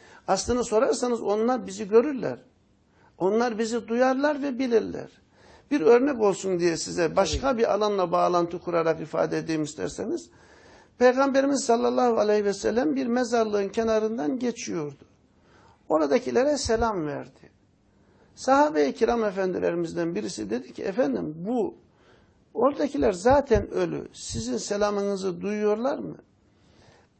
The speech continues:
Speaker 1: "Benim selamımı duyarlar fakat siz onların mukabelesinden haberdar olmazsınız. Çünkü sizinle onlar arasındaki ilişkiyi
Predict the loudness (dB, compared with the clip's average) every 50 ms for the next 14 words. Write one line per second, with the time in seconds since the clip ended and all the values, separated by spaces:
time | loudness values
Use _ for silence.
0 | _ _ 8 8 8 8 8 2 0 0 -2 -2 -4 -4 0 2 2 2 2 0
1 | 0 0 0 -2 -2 -4 -6 -6 0 4 6 6 6 4 2 2 2 2 2 0
2 | -6 -14 _ _ _ 2 2 2 2 6 4 2 2 2 -8 -10 -8 -8 -8 -6
3 | 0 0 0 0 0 -2 -2 0 0 0 -2 -2 -4 -4 -4 -6 -6 -2 0 0
4 | 0 0 0 -2 -4 -2 -2 -4 -6 -6 -6 -8 -8 -8 -4 -4 -4 -2 -2 -4
5 | -4 -6 -4 -4 -4 -4 -4 -4 -2 -2 -2 -2 -2 -6 -6 -6 -6 -4 -6 -6
6 | -6 -8 -12 -10 -10 -10 -12 -14 -16 -20 _ _ _ -20 -20 -20 -20 _ -10 -4
7 | -2 0 0 -2 -4 -6 -8 -8 -6 -6 -6 -6 -2 0 0 2 2 2 2 0
8 | 2 0 0 0 2 2 0 0 0 2 0 2 2 2 0 0 -2 -6 -4 -4
9 | -4 -6 -6 -8 -10 -6 -4 -4 -4 -6 -6 -12 -12 -8 -6 -4 -2 -2 -2 -4
10 | -4